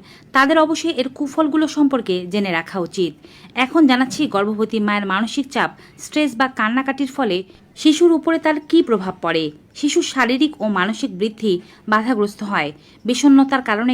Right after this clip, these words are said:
কান্নাকাটির কারণে মস্তিষ্ক ঠিকভাবে বিকশিত হতে পারে না। গবেষণা বলছে, গর্ভবতী মায়ের শরীরে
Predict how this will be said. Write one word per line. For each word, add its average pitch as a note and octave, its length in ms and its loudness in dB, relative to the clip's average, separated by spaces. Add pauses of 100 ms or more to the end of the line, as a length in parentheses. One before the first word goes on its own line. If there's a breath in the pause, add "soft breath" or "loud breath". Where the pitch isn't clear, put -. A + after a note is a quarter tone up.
কান্নাকাটির G3+ 560 -4
কারণে G#3+ 280 -2 (440 soft breath)
মস্তিষ্ক B3+ 340 0 (120)
ঠিকভাবে A#3 360 -2 (100)
বিকশিত A3+ 360 -4 (100)
হতে G3+ 240 -6
পারে D#3+ 260 -4
না। D#3+ 60 0 (400 soft breath)
গবেষণা C4 580 2
বলছে, C#4+ 280 0 (440 loud breath)
গর্ভবতী D4+ 440 2 (100)
মায়ের G3 220 -2
শরীরে B3 260 0